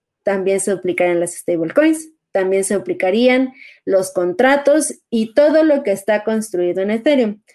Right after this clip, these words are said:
¿Y esto qué significaría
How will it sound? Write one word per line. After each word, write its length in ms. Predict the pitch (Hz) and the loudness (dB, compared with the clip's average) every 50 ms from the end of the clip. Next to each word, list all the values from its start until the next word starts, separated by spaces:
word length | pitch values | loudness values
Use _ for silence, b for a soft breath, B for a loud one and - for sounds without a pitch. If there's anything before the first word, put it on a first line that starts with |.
| b b b b b b b b - | b b b b b b b b -2
¿Y 240 | - 247 262 277 277 | 0 2 4 6 6
esto 680 | 277 285 277 277 - - - 302 302 302 294 294 - - | 4 4 2 -2 -4 -2 0 0 2 0 -2 -4 -6 -2
qué 180 | - 233 233 233 | 0 2 2 2
significaría 1160 | 233 269 240 240 233 226 226 240 220 - - 196 196 202 208 208 208 214 214 214 - - | 0 -2 -2 0 -2 -2 -4 -6 -6 -2 0 0 0 0 -2 -2 0 0 0 0 -2 -6